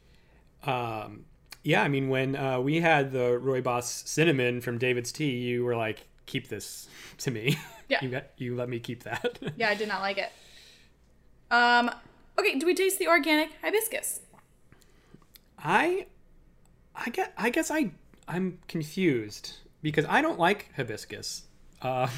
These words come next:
Speaker 1: <laughs> but I'm not tasting my dislike for hibiscus in this.
Speaker 2: Interesting. Interesting. It is bright red. Bright red.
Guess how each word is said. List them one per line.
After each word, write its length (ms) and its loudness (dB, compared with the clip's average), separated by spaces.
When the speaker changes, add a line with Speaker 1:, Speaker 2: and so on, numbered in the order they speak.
Speaker 1:
<laughs> 480 -20
but 140 2
I'm 100 6
not 220 4
tasting 420 2
my 200 2
dislike 420 2
for 100 -2
hibiscus 540 -4
in 220 -6
this. 400 -8
Speaker 2:
Interesting. 520 -10
Interesting. 420 -2
It 140 10
is 160 8
bright 520 4
red. 400 6
Bright 160 -2
red. 200 -2